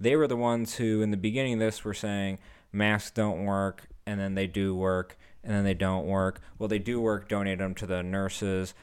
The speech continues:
Uh, well, these ones don't work. The, this special kind, those work. And so when you start to realize,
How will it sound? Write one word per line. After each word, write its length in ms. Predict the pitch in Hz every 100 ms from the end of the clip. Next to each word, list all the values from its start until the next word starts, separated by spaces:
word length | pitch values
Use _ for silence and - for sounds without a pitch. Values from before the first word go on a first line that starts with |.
| - -
Uh, 200 | 98 95 98
well, 280 | 95 85
these 480 | 107 95 95 101 95
ones 320 | 98 98 95
don't 360 | 90 98 95 85
work. 440 | 92 95 92 - - - -
The, 340 | 98 110 104 101
this 320 | 92 110 104
special 540 | - 104 101 107 98
kind, 640 | - - 101 95 95 95 80
those 460 | 92 95 98 95 90
work. 460 | 98 101 95 - - - -
And 200 | 120 117
so 360 | - 123 113 107
when 280 | 120 123
you 120 | 131 123
start 280 | - 202 202
to 80 | 147
realize, 600 | 127 147 135 113 107